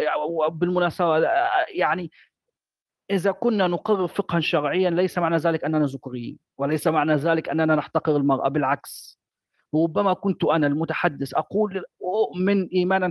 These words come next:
تاما بالقوامة، لأنها وردت في القرآن الكريم"، لكني من أكثر النساء لطفًا في معاملة زوجتي، ويش-، ويشهد الله على كلامي هذا.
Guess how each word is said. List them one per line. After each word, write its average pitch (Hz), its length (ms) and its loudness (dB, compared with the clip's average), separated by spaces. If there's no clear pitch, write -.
تاما 180 220 2
بالقوامة، 135 600 0
لأنها 175 400 2
وردت 165 260 2
في - 60 -8
القرآن 123 300 0
الكريم"، 131 340 -2
لكني 180 440 2
من 175 120 2
أكثر - 380 2
النساء 165 540 0
لطفًا 165 840 0
في 160 200 0
معاملة 151 420 2
زوجتي، 131 460 -2
ويش-، 165 500 2
ويشهد 156 480 -2
الله 147 320 0
على 139 180 2
كلامي 143 340 0
هذا. 127 280 0